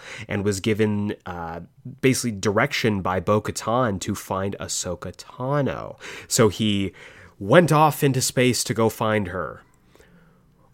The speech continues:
Or not. Because <laughs> this episode finds his ship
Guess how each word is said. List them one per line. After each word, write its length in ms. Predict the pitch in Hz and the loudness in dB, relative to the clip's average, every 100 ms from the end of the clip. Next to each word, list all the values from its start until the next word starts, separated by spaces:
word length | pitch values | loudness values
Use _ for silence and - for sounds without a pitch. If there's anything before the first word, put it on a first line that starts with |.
| - | 2
Or 120 | 117 | 6
not. 460 | 123 110 - - - - - - | 8 8 6 -4 -14 -20 -20 -4
Because 580 | 117 - 147 131 151 131 | -2 6 8 8 8 6
<laughs> 40 | |
this 260 | 131 170 - | 6 6 6
episode 500 | 135 139 143 143 131 | 2 2 6 6 6
finds 460 | 113 131 120 120 - | 2 0 2 2 0
his 180 | 117 107 | -4 -2
ship 340 | - 131 120 | -2 -2 -2